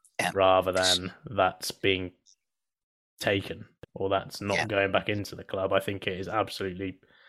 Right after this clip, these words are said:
Speaker 2: pivotal. So, um, yeah, that's why I think it's so important we get through and draw. You know, it'd be good to, it'd be good to have a big club away, wouldn't it? Really, rather than a big club at home.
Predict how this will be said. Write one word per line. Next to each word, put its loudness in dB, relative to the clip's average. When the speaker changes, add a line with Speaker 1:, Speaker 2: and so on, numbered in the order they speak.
Speaker 2:
pivotal. -4
So, -4
um, -2
yeah, 2
that's -6
why -2
I -6
think -8
it's -4
so -2
important -2
we -2
get -2
through -2
and -6
draw. 0
You -4
know, -4
it'd -6
be 2
good 4
to, 0
it'd -2
be 2
good 4
to 4
have 0
a 0
big 0
club 2
away, 6
wouldn't 2
it? -4
Really, 0
rather 2
than 0
a -2
big -2
club 0
at 2
home. 2